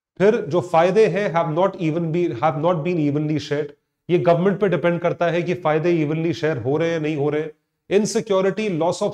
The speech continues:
social trust, declining confidence in government। इनसिक्योरिटी बहुत ज्यादा है, सरकार पे भरोसा नहीं है। Individuals may experience an initial jump in happiness when their income rises।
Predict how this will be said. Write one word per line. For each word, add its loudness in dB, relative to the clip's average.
social -2
trust, -6
declining 0
confidence -2
in -2
government। -2
इनसिक्योरिटी 0
बहुत 0
ज्यादा 0
है, -4
सरकार 2
पे -2
भरोसा 0
नहीं -2
है। -8
Individuals 2
may 2
experience 0
an 2
initial 0
jump 0
in -4
happiness -2
when -2
their 2
income 0
rises। 2